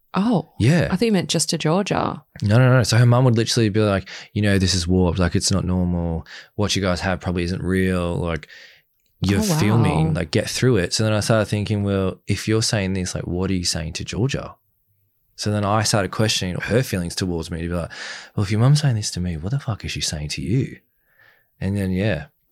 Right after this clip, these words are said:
Speaker 1: So she said, "Just get through it."
Speaker 2: Just get through it, yeah. Like, get through it. It's just a show.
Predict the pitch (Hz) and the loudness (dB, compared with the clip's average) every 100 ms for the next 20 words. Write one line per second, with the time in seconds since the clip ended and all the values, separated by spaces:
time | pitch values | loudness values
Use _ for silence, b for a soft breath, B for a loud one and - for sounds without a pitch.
0 | - 233 220 247 - 208 - 208 190 - | -4 -2 2 2 2 0 0 0 0 -2
1 | - 156 78 - 123 - 123 117 101 - | 0 0 0 2 2 2 0 0 0 0
2 | 95 - _ 104 98 113 107 - 104 101 | -2 -4 _ -2 0 0 0 0 2 2
3 | - 104 - - - 95 90 90 90 | 2 2 0 0 2 2 4 4 2